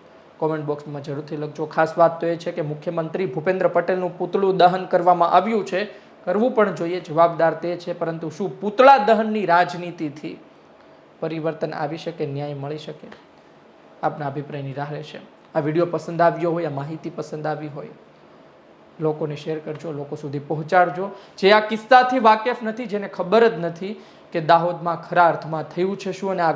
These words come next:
ઘટના ક્યાં પહોંચી છે, તંત્ર શું કામ કરી રહ્યું છે, વિરોધ પક્ષ શું કરી રહ્યું છે,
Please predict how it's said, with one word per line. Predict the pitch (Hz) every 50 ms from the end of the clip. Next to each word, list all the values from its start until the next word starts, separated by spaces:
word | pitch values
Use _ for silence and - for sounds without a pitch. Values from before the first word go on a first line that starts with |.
| - -
ઘટના | 160 147 - - 185 180 170 165 -
ક્યાં | - 165 165 160 160 -
પહોંચી | - 156 139 165 160 - 202 190
છે, | 170 - 190 190
તંત્ર | 190 - 165 165 160 170 160 160
શું | 151 - 156 147 147
કામ | - 160 165 165 165
કરી | 165 170 160 165
રહ્યું | 156 156 156 160 160
છે, | 151 - 208 - - - - _ _ -
વિરોધ | 143 160 175 208 233 226 226 220
પક્ષ | 214 - 180 160 - - -
શું | 170 156 135
કરી | - 151 147 147 139
રહ્યું | 147 131 143 143 139
છે, | - -